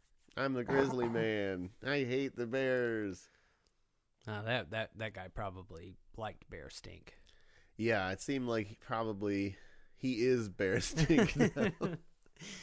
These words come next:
Speaker 2: Also a great name for your genitalia.
Speaker 1: Bear stink. Hello, I'm Nathan, and this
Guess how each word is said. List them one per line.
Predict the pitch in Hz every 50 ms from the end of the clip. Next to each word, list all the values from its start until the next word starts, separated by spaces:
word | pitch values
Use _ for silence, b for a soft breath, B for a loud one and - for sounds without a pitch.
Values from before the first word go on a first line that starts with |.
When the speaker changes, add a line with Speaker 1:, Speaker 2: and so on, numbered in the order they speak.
| B B B B B
Speaker 2:
Also | 143 156 170 160 - 139 123
a | 123
great | 117 120 123 120 123 117
name | 127 127 127
for | - - 139
your | 131 131
genitalia. | 131 135 139 135 139 139 - 147 147 165 165 113 98 92 - _ _ _ _ _ - - _ _ _ _ - _ _ _ _ _ _ _ _ _ _ _ _ _ _ _ _ _ - 98 -
Speaker 1:
Bear | 117 110 117 - - -
stink. | - - - - - 762 679 - - - - - - - - - - - _ _ _ _ _ - - _ _ _ - _ _ _ _ _ _ _ _ _ _ _ _ _ _ _ _ _ _ _ _ _ b b b b b b b b b b b
Hello, | - 104 98 95 95 95
I'm | 95 95 95 95
Nathan, | 92 92 92 98 101 117 135 131
and | 90 80 80 76 76 82
this | 117 135 131 120 123 - - -